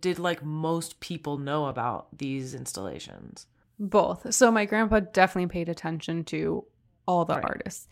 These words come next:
Speaker 2: He studied Philip Guston and all these people that actually had influencing his comic strip in a lot
Speaker 1: Yeah.
Speaker 2: of ways. But because, especially this was happening in our area or in areas that it was happening, but they were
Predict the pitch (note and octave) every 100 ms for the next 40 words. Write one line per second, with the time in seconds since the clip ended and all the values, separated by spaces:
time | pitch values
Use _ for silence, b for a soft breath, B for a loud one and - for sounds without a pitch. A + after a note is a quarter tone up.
0 | B - F3+ - - - E3 E3+ - _
1 | E3+ F3 - D4+ D4+ - F#3+ F3+ E3+ F3
2 | b b _ F#3+ F#3 F3 F3 F3+ F3+ -
3 | - F#3+ F3 - B3 A#3 F3 F3+ - F#3
4 | F3 - - - F3 - F#3+ E3+ F3 E3+
5 | F3+ F3+ - F3 F3 - F3+ F#3 - -
6 | E3+ F#3 - G#3 G#3 A3 A3 A3+ A3+ E3+
7 | A#3+ C4 C#4+ - - b b b _ A3
8 | G#3 G2 - - - _ _ G3 F3+ _
9 | G#3+ G3 - G3+ G3 F#3 - A3+ C4 B3
10 | - A3 G3 F#3+ F3 F3 F3+ F#3 - G3+
11 | F3+ F3 G3 F#3 F3+ F3+ F3+ F#3 - G3
12 | F#3+ F#3 F3+ F3 F#3+ G3 - F#3+ F#3+ B3+
13 | C#4 B3 G#3 - A#3 B3 C4 B3+